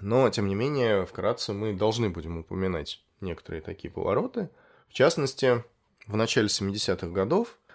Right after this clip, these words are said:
одним из ведущих, э, кружков, которые объединяли, координировали действия многих групп молодежи практически по всей стране, а в первую очередь в Петербурге, было общество чайковцев. Оно так называется, это условное название, неофициальное,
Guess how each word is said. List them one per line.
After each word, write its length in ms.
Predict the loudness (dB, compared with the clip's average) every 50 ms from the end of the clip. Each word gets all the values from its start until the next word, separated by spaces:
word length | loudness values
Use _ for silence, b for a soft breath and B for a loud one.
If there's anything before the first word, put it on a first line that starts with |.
| b b
одним 460 | -6 -4 -2 0 2 2 2 2 2
из 220 | 2 2 0 -2 -4
ведущих, 920 | -6 -4 -4 -2 -2 0 0 0 0 -2 -4 -4 -6 -8 -10 -12 -14 -10
э, 300 | -8 -6 -4 -4 -4 -4 -4
кружков, 460 | -4 -4 -4 -2 0 0 0 0 -2
которые 640 | -4 -8 -2 0 2 4 6 6 6 6 6 2 -2 -4
объединяли, 720 | -2 -2 -2 -2 -2 -4 -2 0 2 4 6 6 6 4 2
координировали 760 | 2 4 2 2 4 2 2 4 4 6 4 4 2 2 0
действия 680 | 2 2 2 2 2 0 -2 -2 0 0 0 0 -2 -4 _ _ _
многих 1000 | -14 -12 -12 -8 -6 -4 0 2 4 4 2 2 2 0 0 0 -2 -8 -12 -14 _ -12
групп 380 | 0 4 4 6 6 4 2
молодежи 840 | 0 0 2 4 4 2 4 2 2 2 2 0 -2 -2 -4 -4 -6 -10 _ -2
практически 520 | 0 2 2 2 0 -2 -4 -4 -6 -4
по 140 | -2 0 0
всей 200 | 2 2 0 0
стране, 440 | 0 0 0 2 2 4 4 4 4
а 40 |
в 60 | 2 2
первую 260 | 2 2 4 4 2
очередь 280 | 2 0 -6 -10 -16 -16
в 20 |
Петербурге, 640 | -14 -6 -2 -2 -2 -2 -2 -2 -2 -2 0 0 0
было 260 | 2 2 4 6 6
общество 680 | 4 4 4 0 -4 -4 2 4 6 8 8 8 6 4
чайковцев. 580 | 2 -2 -6 -8 -6 -6 -8 -8 -8 -12 -16 b b b b _ _ _
Оно 580 | 0 2 4 6 8 8 8 8 8 6 2 -2 -12 _ _ _ _ _
так 280 | 2 2 2 0 -2
называется, 800 | 0 2 2 4 4 4 6 8 8 8 6 6 4 2 0 0
это 120 | 0 2 0
условное 480 | 0 2 4 4 4 4 2 0 -4
название, 500 | -4 -4 -4 -4 -2 -4 -4 -4 -4 -6
неофициальное, 800 | -6 -6 -6 -6 -6 -8 -8 -8 -6 -6 -6 -6 -8 -10 -14 -16